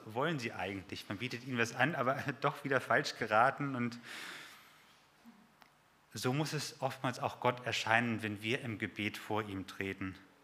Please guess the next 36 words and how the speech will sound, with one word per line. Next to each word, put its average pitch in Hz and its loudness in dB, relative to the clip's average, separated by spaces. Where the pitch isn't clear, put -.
Aber 117 6
wie 139 -6
gut 170 -4
ist - -4
es - -4
da, 131 6
dass - 0
wir 151 0
diese 135 0
Unterstützung 127 -2
durch 117 0
den 117 -6
Heiligen 117 0
Geist 143 4
haben 120 2
dürfen. 101 -2
Denn 120 2
der 143 6
kennt 170 0
ja, 110 4
was 117 2
unsere 135 -2
Anliegen 123 -2
sind. 147 -2
Denn 131 -2
er 127 2
erforscht 131 0
ja 127 -2
unser 131 2
Herz 131 0
und 117 -2
weiß, 127 0
worauf 113 -2
unsere 113 -8
Bitte - -4
abzielt. 98 -6